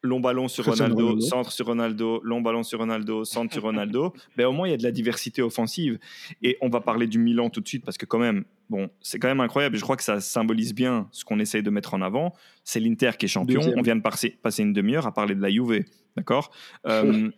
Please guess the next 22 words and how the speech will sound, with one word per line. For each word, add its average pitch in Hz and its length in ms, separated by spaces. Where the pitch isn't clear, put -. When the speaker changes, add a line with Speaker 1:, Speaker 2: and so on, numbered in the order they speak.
Speaker 2:
<laughs> - 220
Speaker 1:
ah, 127 40
donc, 120 200
Speaker 2:
Milan 143 160
Speaker 1:
parlons 135 140
co-, 160 80
Speaker 2:
dauphin. 123 360
Speaker 1:
parlons 135 240
quand 135 120
même 127 160
du 113 100
Milan 110 260
A 98 80
C. 226 320
Le 110 140
Milan 104 240
A 98 60
C - 180
qui - 100
se - 100
replace 98 360
deuxième, 127 560